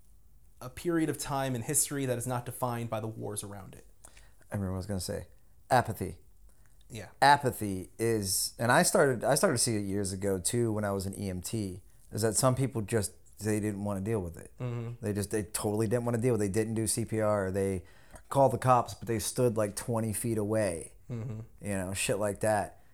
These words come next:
Speaker 2: Even though this person's, like, obviously fucking bleeding out. Like, you at least do something. Use your fucking shirt, anything.
Speaker 1: Mm-hmm.
Speaker 2: You know? And it's gotten worse, particularly, I'm gonna go with social media on
Speaker 1: Mm.
Speaker 2: this for disconnecting people, because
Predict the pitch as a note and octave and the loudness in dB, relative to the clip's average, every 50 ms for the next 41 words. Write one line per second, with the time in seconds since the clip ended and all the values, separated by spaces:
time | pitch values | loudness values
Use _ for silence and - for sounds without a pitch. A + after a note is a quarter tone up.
0 | - - - A#2 A2 G#2+ G#2 F#2+ - - A#2+ G#2 - A2 G2 G2 F#2+ - G#2+ A2 | -16 -8 -6 -4 -2 -2 -2 -4 -2 -2 -2 0 0 -2 -2 -2 -2 0 0 0
1 | A2 G#2+ G#2+ F#2+ F#2 G#2+ G2 F2 G#2 G2+ G#2 G2+ F2+ E2+ G#2 G#2 G#2 G#2 G2+ F#2 | 2 0 0 -2 -2 -2 -2 -2 -2 -2 -2 -4 -4 -4 -4 -4 -2 -2 -2 -2
2 | F#2 G2 G#2 G2+ F2 - - F2+ F2 F2 G2+ G2 G2+ G2+ G#2+ G2+ F#2 G#2+ G2 F2 | -2 -2 0 0 -2 -2 -4 -8 -6 -6 -4 -4 -2 -2 -2 -2 -2 -4 -6 -4
3 | - G#2+ A2+ G#2+ F#2+ G2+ G#2 G2+ F#2 G2+ F#2 - A2 - F2+ E2 - - G#2 G2+ | -2 -2 -2 -2 -2 -2 -4 -2 -4 -4 -2 -2 -2 -4 -4 -6 -4 -2 -2 -2
4 | F#2+ - - G#2 G#2 G#2+ G#2+ G2 F#2+ F#2 F#2 F#2 F2+ - B2 B2 A2+ A#2 A2 G#2+ | -2 -4 -6 -6 -4 -2 -2 -2 -2 -2 -2 -4 -4 -6 -6 -4 -4 -4 -6 -6
5 | A2 A#2 A#2 A2+ A#2 A#2 A2+ A#2 A#2+ A#2+ - - - - - - - - - - | -2 0 2 2 4 4 4 2 2 0 -2 -8 -16 -20 -20 -20 -20 -20 -20 -20
6 | - - - - - - - - - - - B2+ A#2+ A2+ G2 - - C#3 B2+ C3 | -20 -20 -20 -20 -20 -20 -20 -20 -12 -2 0 0 2 2 0 4 6 8 8 8
7 | B2+ A2+ A2 G#2 F#2+ F#2 G2 G#2+ G#2+ A2+ A2+ G#2+ - - - - - - B2+ B2 | 6 4 -2 -4 -4 -2 0 2 4 4 4 2 2 -2 -4 -6 -6 -6 -4 0
8 | - F#3 F#3+ D3+ A2 G2 F#2+ F#2+ B2 C#3+ C#3+ A#2 G#2 F#2+ F2 F#2+ G2+ F#2+ F2+ - | 2 4 4 4 4 2 2 2 2 4 4 4 4 4 4 2 0 0 0 0
9 | - G#2+ F#2 - G2 F#2+ F#2+ F#2 F#2 F#2 F#2 F#2 - - - - - - - - | 0 -2 -2 -2 -4 -4 -2 -2 -2 -2 -2 -4 -6 -10 -18 -20 -20 -14 -6 -4
10 | G2+ - B2 A#2+ - - A#2+ - - - - - - - - - A2 G#2 F#2+ G2 | -2 0 0 0 0 -2 -2 -4 -6 -8 -14 -20 -20 -16 -4 0 2 4 4 2
11 | F2+ - A#2 G2 - - A#2 G#2+ G#2 F#2+ - G#2+ G2 F#2 F2+ G2 G2 F#2 F#2+ F#2+ | 4 4 4 4 4 2 0 0 0 0 -2 -4 -4 -4 -4 -4 -4 -4 -4 -6
12 | F#2+ - - B2 B2 A#2 G#2+ G2 | -6 -4 -2 2 2 2 2 2